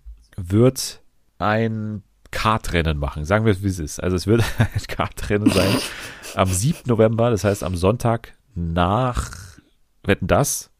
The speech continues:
wird's erstmal ein Qualifying geben und dann wird's am nächsten Tag, am Montag, das große Rennen geben.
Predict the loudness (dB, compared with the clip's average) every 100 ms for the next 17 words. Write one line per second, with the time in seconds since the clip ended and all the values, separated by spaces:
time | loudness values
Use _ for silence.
0 | _ -10 0 0 2 0 0 0 -2 2
1 | 4 4 2 -2 -6 -2 -2 -2 -6 -10
2 | -18 -12 -4 -2 0 -2 -2 -4 0 0
3 | -2 -4 -4 -4 -2 0 0 0 -4 -4
4 | -8 -4 -2 0 0 0 -2 -6 -6